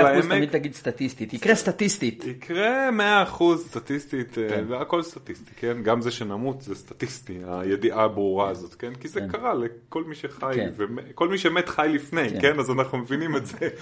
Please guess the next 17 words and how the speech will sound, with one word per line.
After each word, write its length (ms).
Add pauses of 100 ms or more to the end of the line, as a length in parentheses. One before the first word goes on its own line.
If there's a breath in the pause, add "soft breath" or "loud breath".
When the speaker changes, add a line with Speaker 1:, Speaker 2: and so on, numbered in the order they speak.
(560 loud breath)
Speaker 2:
אה, 60 (260)
Speaker 1:
בסוף 260
כולנו 340
Speaker 2:
אה, 60
Speaker 1:
נמות. 640 (420 loud breath)
Speaker 2:
אז, 240 (140)
אז 180
אנחנו 440 (340)
בעצם 280
מייצרים 460
עכשיו 220
תודעה 420
שהיא 260
הקפיצת 540
מדרגה, 380
זאת 240
המעלית. 540